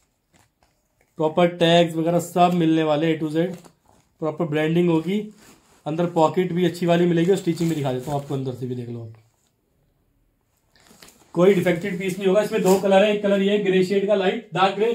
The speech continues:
छत्तीस size है, लेकिन ये थर्टी सिक्स size में ये वाला lower मिलेगा आपको। इसमें ये और एक bottle green मिलेगा इसमें आपको थर्टी सिक्स size में, तो please grab कर लेना, जितनी जल्दी आपको मिल सकता है ये ले लेना।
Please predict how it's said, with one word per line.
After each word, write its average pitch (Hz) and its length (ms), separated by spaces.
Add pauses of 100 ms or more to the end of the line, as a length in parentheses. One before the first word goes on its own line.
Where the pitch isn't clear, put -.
छत्तीस 190 340
size 190 220
है, 190 60
लेकिन 170 200
ये 135 80 (640)
थर्टी 190 260
सिक्स 233 160
size 208 240
में 226 60
ये 220 60
वाला 220 180
lower 208 200
मिलेगा 208 300
आपको। 240 220
इसमें 214 220
ये 226 360 (560)
और 185 140
एक 214 120
bottle 202 260
green 208 260
मिलेगा 180 280
इसमें 165 220
आपको 143 280 (260)
थर्टी 190 200
सिक्स 208 160
size 160 260
में, 139 120 (680)
तो 175 60
please 208 300
grab 196 280
कर 202 120
लेना, 208 200
जितनी 214 260
जल्दी 202 240
आपको 202 340
मिल 185 200
सकता 208 240
है 202 100
ये 202 60
ले 180 120
लेना। 214 360